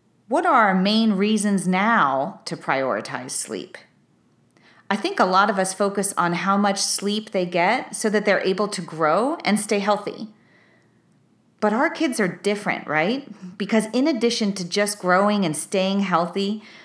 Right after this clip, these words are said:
we are asking them to climb some very high musical mountains on top of everything else other kids do their ages. This requires a surplus of energy and laser focus.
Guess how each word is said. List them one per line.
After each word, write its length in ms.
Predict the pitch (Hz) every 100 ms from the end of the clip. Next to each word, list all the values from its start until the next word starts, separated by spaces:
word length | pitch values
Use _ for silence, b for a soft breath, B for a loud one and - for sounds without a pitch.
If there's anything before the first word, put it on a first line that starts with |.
| B -
we 200 | 220 277
are 60 |
asking 580 | 254 208 240 240 254 233
them 260 | 196 185 190
to 140 | -
climb 440 | - - 175 175
some 280 | 175 170 151
very 640 | 151 156 226 247 175 139
high 360 | 151 185 180 185
musical 460 | 180 180 180 180 160
mountains 500 | 156 135 - 156 -
on 160 | 156 160
top 240 | 160 147
of 160 | 147 143 - -
everything 540 | 208 202 233 240 277
else 400 | 269 135 - - - _
other 200 | - 180
kids 320 | 165 160 143 147
do 180 | 156
their 180 | 135 120
ages. 680 | 113 104 90 - - - - _ b b b b b b b b b b _ _ _ -
This 240 | 302 -
requires 540 | 339 339 208 175 175 175
a 60 | 180
surplus 680 | - - 269 294 170 160 -
of 120 | 175
energy 580 | 175 160 160 170 165 -
and 380 | 151 135 135 131
laser 440 | 151 160 165 170
focus. 800 | 170 170 135 - 71 190 - -